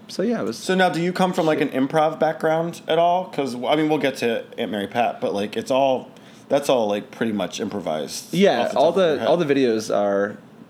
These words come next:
Speaker 1: for, I mean, for the most part, I have, like, a general idea of what I
Speaker 2: Idea,
Speaker 1: wanna talk
Speaker 2: start to
Speaker 1: about.
Speaker 2: finish, yeah.
Speaker 1: Um, I did mostly improv in high school.
Speaker 2: Mm-hmm.
Speaker 1: Um, I didn't really act in college.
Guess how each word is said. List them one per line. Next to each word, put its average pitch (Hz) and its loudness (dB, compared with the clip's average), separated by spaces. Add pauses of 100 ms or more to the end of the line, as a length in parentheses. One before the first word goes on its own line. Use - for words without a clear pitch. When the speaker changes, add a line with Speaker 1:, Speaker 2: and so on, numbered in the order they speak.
(320)
Speaker 1:
for, - 0
I - 2
mean, 196 4
for 196 0
the 196 2
most 143 2
part, 117 4
I 139 2
have, 151 4
like, 127 2
a 117 2
general 123 2
idea 123 2
of 127 4
what - 0
I - 2
Speaker 2:
Idea, 117 4
Speaker 1:
wanna 113 4
talk 104 0
Speaker 2:
start 107 0
to - -4
Speaker 1:
about. - -8
Speaker 2:
finish, 104 -6
yeah. 90 -4 (220)
Speaker 1:
Um, 117 2
I 147 2
did 147 2
mostly 160 2
improv 135 2
in 120 2
high 120 2
school. 117 -2
Speaker 2:
Mm-hmm. 117 -4
Speaker 1:
Um, 107 0
I 110 0
didn't 131 0
really 120 0
act 110 -2
in 104 -2
college. 101 -4